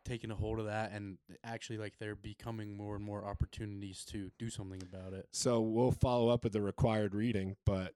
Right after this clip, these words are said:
Speaker 2: we
Speaker 1: Yeah.
Speaker 2: saw that Marty Iosefo has inked some N F Ts. You had the conversation a couple
Speaker 1: Yeah.
Speaker 2: months ago with an N F T specialist.
Speaker 1: Yeah.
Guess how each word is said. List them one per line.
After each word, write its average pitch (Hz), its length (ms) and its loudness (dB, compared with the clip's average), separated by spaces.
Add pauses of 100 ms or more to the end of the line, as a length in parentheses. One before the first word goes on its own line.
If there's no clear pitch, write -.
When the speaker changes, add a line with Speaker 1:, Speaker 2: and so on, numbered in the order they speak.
Speaker 2:
we 98 120 -4
Speaker 1:
Yeah. 98 40 0
Speaker 2:
saw 107 360 6
that 101 380 0
Marty 101 360 0
Iosefo 113 600 4
has 101 280 0
inked 107 320 -2
some 104 420 -2
N 107 140 0
F 101 200 -2
Ts. 113 540 2 (200)
You 117 180 6
had 117 240 2
the 104 80 0
conversation 101 840 0
a 92 60 -4
couple 101 300 -2
Speaker 1:
Yeah. 101 80 -2
Speaker 2:
months 104 180 0
ago 113 160 6
with 104 140 4
an 101 120 -2
N 104 140 0
F 98 120 0
T 107 180 -2
specialist. 117 800 -2
Speaker 1:
Yeah. 101 40 -14